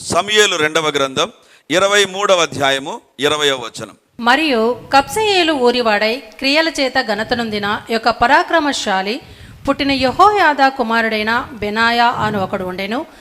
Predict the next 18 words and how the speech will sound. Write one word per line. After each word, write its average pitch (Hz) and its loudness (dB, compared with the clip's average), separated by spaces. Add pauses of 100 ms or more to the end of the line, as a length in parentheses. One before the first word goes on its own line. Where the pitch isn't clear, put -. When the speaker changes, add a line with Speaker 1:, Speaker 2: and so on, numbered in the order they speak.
(220)
Speaker 2:
ఇతడు 285 2
మోయాబీయుల 320 4
సంబంధులకు 233 0 (100)
ఆ 226 4
ఇద్దరు 277 0
శూరులను 233 -2
హతము 208 -4
చేసెను. 180 -8 (400)
మరియు 285 4
మంచు 269 0
కాలమున 277 2
బయలువెడలి 208 -4 (320)
బావిలో 403 6
దాగి 269 4
ఉన్న 226 -2
యొక్క 220 2
సింహమును 247 -2
చంపివేసెను." 208 -4